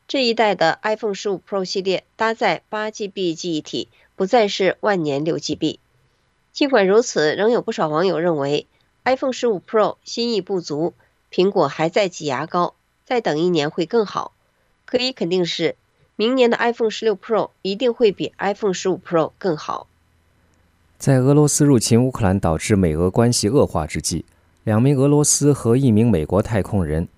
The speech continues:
Speaker 2: 于十五号搭乘联合号太空船共同飞向国际太空站。据报道，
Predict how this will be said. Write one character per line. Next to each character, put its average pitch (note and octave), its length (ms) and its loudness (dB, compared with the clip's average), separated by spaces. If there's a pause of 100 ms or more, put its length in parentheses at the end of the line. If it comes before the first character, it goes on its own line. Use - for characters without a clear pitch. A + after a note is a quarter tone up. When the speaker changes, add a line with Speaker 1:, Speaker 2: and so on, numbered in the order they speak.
(120)
Speaker 2:
于 A2 180 2
十 C#3 240 0
五 G#2+ 120 0
号 F#2 240 0
搭 A2 200 0
乘 G2 320 0 (120)
联 A2 200 2
合 A#2+ 180 2
号 G2+ 160 0
太 G2+ 160 -2
空 G2+ 220 0
船 D#2+ 280 -4 (120)
共 B2 180 0
同 F2+ 220 -2
飞 A2 180 2
向 F#2+ 240 0
国 D#2 180 -2
际 F2+ 160 -4
太 D#2+ 200 -6
空 F2+ 180 -4
站。 G2 180 0 (680)
据 - 100 0
报 F#2 160 2
道， C#2+ 220 -6